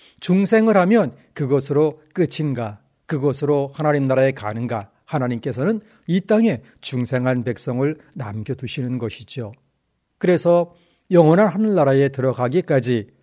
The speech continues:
이 땅에서는 중생 이후에 성화의 단계가 있다. 거룩하게 변화되어가는 삶의 단계가 있다 하는 겁니다.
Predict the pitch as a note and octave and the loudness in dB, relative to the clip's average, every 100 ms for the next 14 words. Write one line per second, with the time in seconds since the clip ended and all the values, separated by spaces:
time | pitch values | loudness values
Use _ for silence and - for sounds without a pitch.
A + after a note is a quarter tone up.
0 | _ - G#3 C3+ D3+ C3 A#2 B2+ A#2 E3 | _ 0 2 4 4 4 0 -4 -6 -8
1 | G#3+ _ _ _ - C#3 D#3+ F#3+ F#3 G#3 | -10 _ _ _ -8 -2 0 0 0 0
2 | G#3 G#3 - D#3+ C3+ G3+ F3+ A#2 - _ | 0 -2 -6 -6 -4 0 0 -2 -6 _
3 | _ - - A#2+ A#2+ A#2 B2 A#2+ C#3 C#3 | _ -14 -4 -2 -2 -2 -2 0 0 0
4 | A2 A2 A2+ A#2+ G#2+ - A2+ G#2 G2+ A#2 | -4 -4 -4 -4 -6 -6 -6 -6 -8 -14
5 | _ _ _ _ _ _ _ - C#3 C#3+ | _ _ _ _ _ _ _ -6 2 2
6 | E3 F3 F3 A3+ A#3+ - _ - B2+ B2+ | 2 0 0 0 -2 -6 _ -12 -6 -4
7 | C#3+ C3 C3 A#2 A#2+ C3+ F#3 G#2+ _ - | -4 -2 -4 -4 -4 -4 -6 -8 _ -20
8 | - - B2 A2 B2 D#3 B2 A#2 G#2 B2 | -18 -14 -12 -6 -2 -2 -2 -4 -4 -4
9 | G#2+ B2+ A#2+ A2+ A2 G#2+ G#2 G#2 G#2+ | -4 -6 -4 -4 -6 -6 -8 -10 -12